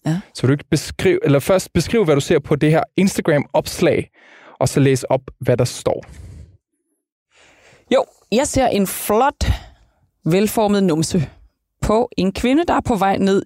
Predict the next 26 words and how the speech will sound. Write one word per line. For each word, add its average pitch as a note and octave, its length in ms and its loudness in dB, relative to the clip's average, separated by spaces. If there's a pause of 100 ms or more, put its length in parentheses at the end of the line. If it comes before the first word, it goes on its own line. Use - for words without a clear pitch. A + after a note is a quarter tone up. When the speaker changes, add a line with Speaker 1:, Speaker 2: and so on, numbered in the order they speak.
Speaker 1:
i F#3+ 240 0
en E3+ 340 0 (640)
flot E3 320 0
og F#3 80 0
velformet E3 520 0
pool. E3+ 340 2 (500)
Og G3 120 2
så B3 80 2
står C4+ 280 2
der, C4+ 100 2 (1080)
øh, G3+ 240 2
en G3 80 0
besked C#4 280 0
fra B3+ 140 -2
Laksen F#3+ 540 0
seksogtyve - 460 -2
fyrre. D3+ 320 2 (840)
"Nu A#3+ 540 4
har D#4 100 2
jeg E4+ 120 0
altså B3 220 0
valgt A3 260 0
at - 120 -4
kaste A#3 320 0
mig A3 180 0
ud C4+ 180 2